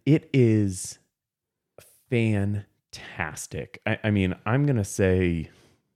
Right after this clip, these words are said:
you know, you, you, like I say, you and I have talked about f-, best shows of all time a lot. I really love The Sopranos.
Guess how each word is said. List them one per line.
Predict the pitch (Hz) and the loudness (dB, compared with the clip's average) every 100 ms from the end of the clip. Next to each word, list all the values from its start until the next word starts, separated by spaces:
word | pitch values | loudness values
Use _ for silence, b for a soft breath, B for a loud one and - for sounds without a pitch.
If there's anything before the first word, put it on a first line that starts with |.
| _ _ _ _ _ - | _ _ _ _ _ -10
you | 90 | -6
know, | 80 | -4
you, | 85 82 107 | -4 -2 -2
you, | 110 120 | -2 -4
like | 104 98 | -4 -4
I | 98 | -4
say, | - | -4
you | 85 113 | 0 2
and | 104 | 2
I | 87 | 0
have | 82 | -4
talked | - 80 - | -6 -8 -6
about | 78 - - 95 - | -8 -8 -10 -20 -20
f-, | - 156 _ | -20 -20 _
best | 95 - 95 | -10 -4 -4
shows | - 87 85 | -2 -2 -2
of | |
all | 80 80 | -6 -8
time | 80 78 - - | -8 -10 -10 -12
a | 80 | -10
lot. | 76 78 78 - b b - | -8 -6 -8 -12 b b -6
I | |
really | 87 95 90 80 | -2 2 2 2
love | 78 - | -4 -10
The | |
Sopranos. | 82 - 98 87 85 76 | -16 -12 -4 -2 -2 -6